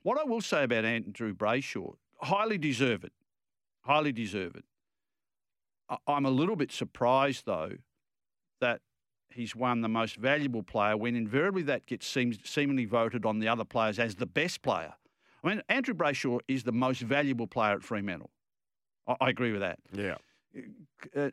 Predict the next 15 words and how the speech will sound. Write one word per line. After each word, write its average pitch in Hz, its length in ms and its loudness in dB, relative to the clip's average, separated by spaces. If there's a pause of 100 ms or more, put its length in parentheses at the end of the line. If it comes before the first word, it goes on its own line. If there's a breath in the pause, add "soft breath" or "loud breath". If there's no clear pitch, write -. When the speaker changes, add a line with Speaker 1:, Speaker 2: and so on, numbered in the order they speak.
Speaker 1:
but 151 160 2
I 180 220 4
also 143 260 0
think 131 280 -2
the 120 100 0
likes 123 320 2
of 107 100 -10 (220)
Scott - 320 -4
Pendlebury, 117 580 0 (320)
Max 107 340 -2
Gawn, 135 460 2 (420)
Tom 117 240 0
Lynch 131 280 -2
at 120 100 -4 (180)
Richmond, 117 480 -4